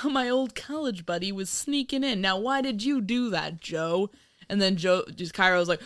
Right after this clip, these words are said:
"Oh, geez, sorry. I was just, didn't wanna get mugged." 'Cause you can't ma-,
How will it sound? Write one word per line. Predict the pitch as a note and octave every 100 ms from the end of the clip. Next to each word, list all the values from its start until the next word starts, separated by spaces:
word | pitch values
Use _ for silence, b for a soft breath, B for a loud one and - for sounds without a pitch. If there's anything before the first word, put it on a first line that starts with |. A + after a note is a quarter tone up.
| B B
"Oh, | A#3 B3 A#3 G3
geez, | F3 A#3+ A3 G#3
sorry. | A#3+ A#3+ A3 G#3
I | G3
was | G3 G3+
just, | G#3+ -
didn't | B3 B3
wanna | A#3 A3
get | G#3+ F3+
mugged." | G3 A3 F#3+ E3+ E3 -
'Cause | G#3+
you | G#3
can't | B3+ A#3+
ma-, | G#3